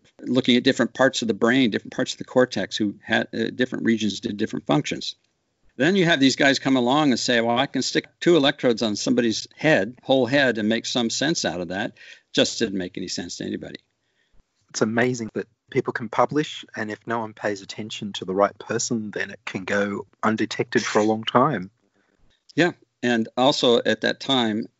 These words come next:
Speaker 1: part of the reason was that communication wasn't as good. So, you know, Adolf Beck didn't know anything about Caton, and neither did Hans Berger. But communication is a little better today.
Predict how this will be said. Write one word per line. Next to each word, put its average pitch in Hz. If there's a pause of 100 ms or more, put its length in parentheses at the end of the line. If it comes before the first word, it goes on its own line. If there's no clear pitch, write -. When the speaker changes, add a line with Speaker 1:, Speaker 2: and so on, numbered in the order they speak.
Speaker 1:
part 120
of -
the 107
reason 107
was 98
that -
communication 151
wasn't 107
as 98
good. 101
So, 95 (360)
you 107
know, 95
Adolf 120
Beck 131
didn't 110
know 110
anything 120
about 95
Caton, 110 (440)
and 92 (160)
neither 110
did 98
Hans 104
Berger. 110 (140)
But 110 (600)
communication 110
is 98
a -
little 165
better 113
today. 104